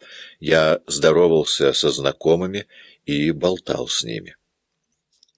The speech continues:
Старение, впрочем, не сказалось на всех одинаково. Я слышал, как кто-то спросил моё имя. Мне сказали, что это господин де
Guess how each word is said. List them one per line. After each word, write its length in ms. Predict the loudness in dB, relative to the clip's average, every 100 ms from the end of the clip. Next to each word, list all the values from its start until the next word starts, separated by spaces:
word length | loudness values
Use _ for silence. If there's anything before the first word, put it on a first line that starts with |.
| _
Старение, 720 | -8 2 2 4 4 4 -2
впрочем, 680 | 0 4 4 4 -4 -6 -14 _ _ _ _ -20 _ _ -14
не 180 | -4
сказалось 680 | -2 2 2 2 2 2 -2
на 140 | 0 0
всех 380 | 0 0 0 -2
одинаково. 680 | -2 -6 -8 -12 -16 -20 -20 _ _ _ _ _ _ _ _ _ _
Я 200 | 2 4
слышал, 540 | 4 4 4 4 2 0 -20 -6
как 220 | 0 0 0
кто-то 580 | 2 2 6 4 4 0 _ _ -6
спросил 540 | -2 2 2 2 2
моё 260 | 2 2 0
имя. 420 | 0 -4 -2 -4 -6 -8
Мне 260 | -2 0
сказали, 460 | 2 2 4 4 4
что 220 | 0 2
это 240 | 2 2
господин 580 | 0 -2 2 0 0 -4
де 240 | 2 2